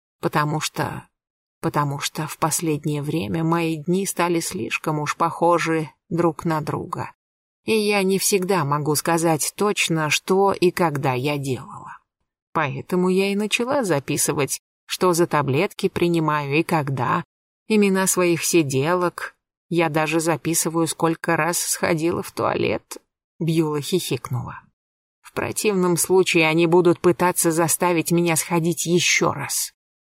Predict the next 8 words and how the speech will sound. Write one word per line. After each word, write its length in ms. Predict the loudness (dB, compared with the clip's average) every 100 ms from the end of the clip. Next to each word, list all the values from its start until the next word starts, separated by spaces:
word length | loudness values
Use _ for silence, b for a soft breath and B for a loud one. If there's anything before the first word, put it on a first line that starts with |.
| _
Да, 380 | -6 0 2 2
дорогая 600 | 2 0 0 2 2 2
моя, 520 | 0 0 -2 -4 -6 -6
старость — 880 | -6 -4 -4 -4 -4 -4 -2 -4 -6 -18 _
это 440 | -6 -6 -2 0 2
не 200 | 2 2
для 240 | 2 2
слабаков. 1160 | 2 2 2 0 -4 -6 -6 -6 -12 -14 -16